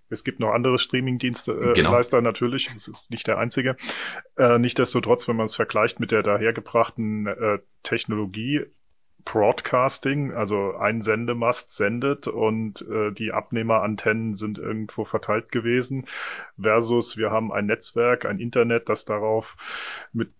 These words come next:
Speaker 1: den vorhin genannten ganzen technischen Komponenten aufgebaut ist. Ähm, ja, das sind natürlich dann schon auch,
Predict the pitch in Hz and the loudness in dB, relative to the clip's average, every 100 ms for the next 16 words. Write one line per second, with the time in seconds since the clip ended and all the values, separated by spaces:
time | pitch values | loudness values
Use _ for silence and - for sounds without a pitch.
0 | _ - 113 104 - 117 117 113 113 117 | _ 0 0 2 4 4 4 2 2 2
1 | - 117 120 113 120 123 120 123 120 123 | 2 0 0 0 0 0 0 0 2 4
2 | 117 107 113 - 120 120 - 107 110 120 | 4 4 0 0 2 2 0 2 6 4
3 | 104 123 120 - 131 113 110 110 110 101 | 4 0 0 -2 0 0 2 0 -4 -6
4 | - - _ - - - 110 123 143 107 | -10 -20 _ -18 -14 -6 0 2 2 -2
5 | 123 123 117 127 120 117 110 117 117 113 | -4 -6 -4 -2 -2 -2 -2 -2 -2 -4
6 | - 107 110 - - | -2 2 2 0 -8